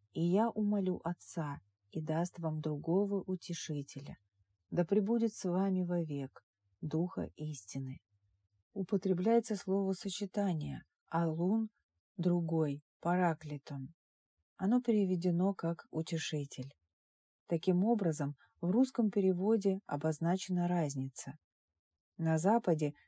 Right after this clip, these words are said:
нередко предпочитают общий в обоих случаях перевод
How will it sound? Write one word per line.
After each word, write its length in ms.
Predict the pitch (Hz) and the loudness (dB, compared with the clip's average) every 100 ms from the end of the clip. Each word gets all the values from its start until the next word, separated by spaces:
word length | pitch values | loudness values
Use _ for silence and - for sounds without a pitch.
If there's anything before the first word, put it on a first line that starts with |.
| _ | _
нередко 460 | 180 185 240 254 247 | 2 6 6 4 0
предпочитают 840 | 208 196 - 185 190 175 208 214 - | 2 0 0 -2 0 2 2 0 0
общий 480 | 196 190 - - 165 | 2 2 0 0 2
в 80 | |
обоих 380 | 151 147 160 151 | 0 2 0 0
случаях 520 | - 156 180 - 180 - | -4 -2 -2 0 -2 -2
перевод 540 | 165 165 160 147 127 | -2 -2 -2 -2 -4